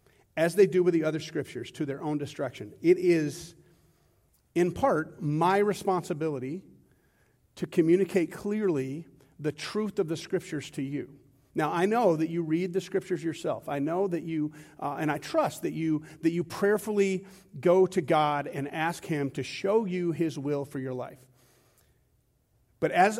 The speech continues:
one of the people, and I'm the one that's up here three out of four weeks,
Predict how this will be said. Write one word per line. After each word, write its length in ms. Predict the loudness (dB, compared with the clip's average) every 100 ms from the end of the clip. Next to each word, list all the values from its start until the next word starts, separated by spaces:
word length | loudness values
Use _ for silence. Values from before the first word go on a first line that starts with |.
| -10
one 320 | -10 2 4 6
of 60 |
the 80 | 4
people, 420 | 0 -2 -2 0
and 120 | 0
I'm 120 | 0 0
the 80 |
one 220 | 0 0 0
that's 200 | -2 -4
up 160 | -2
here 160 | 2 2
three 300 | 2 2 2
out 120 | 0
of 80 | -2
four 240 | 0 0
weeks, 460 | 2 0 -2 -8